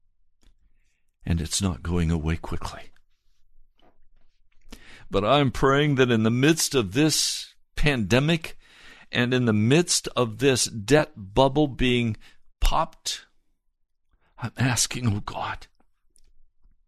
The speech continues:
will you bring conviction of sin to America? Would you cause us to repent? Lord, I know many are just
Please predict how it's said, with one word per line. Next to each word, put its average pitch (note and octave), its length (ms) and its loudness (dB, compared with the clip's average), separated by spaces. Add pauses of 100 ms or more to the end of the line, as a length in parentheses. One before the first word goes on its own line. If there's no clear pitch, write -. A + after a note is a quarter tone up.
(880)
will - 80 -4
you A2 120 2
bring A2+ 300 0
conviction F#2+ 800 0
of F2+ 160 -2
sin G2+ 500 0
to G2 180 -2
America? F#2 580 0 (2250)
Would - 180 -2
you F#2 60 -6
cause B2 440 0
us - 420 -4 (1600)
to - 140 -2
repent? D3+ 680 0 (2750)
Lord, D3 200 0
I D3 80 4
know D3 160 2
many D3+ 360 2
are C3+ 120 2
just C#3+ 360 -2